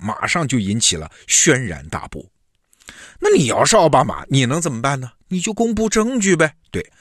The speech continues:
他当时就公布了出生证明，说我确实是美国夏威夷出生的啊，你看，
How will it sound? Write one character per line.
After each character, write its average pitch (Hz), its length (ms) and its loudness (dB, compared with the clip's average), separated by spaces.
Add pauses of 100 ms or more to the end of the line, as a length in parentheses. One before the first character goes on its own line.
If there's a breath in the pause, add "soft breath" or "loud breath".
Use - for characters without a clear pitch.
(140 soft breath)
他 113 200 0
当 - 240 0
时 110 180 0
就 104 160 0
公 107 240 -2
布 95 180 -8
了 - 140 -16 (220 soft breath)
出 117 340 -4
生 98 320 -4
证 - 240 -6
明， - 180 -16 (480 loud breath)
说 233 140 4
我 170 140 8
确 196 240 4
实 156 160 2
是 160 100 4
美 127 160 2
国 113 160 4
夏 120 160 4
威 107 100 4
夷 104 200 2
出 - 180 0
生 104 160 -2
的 95 160 -6
啊， 90 140 -12
你 80 100 -10
看， - 180 -10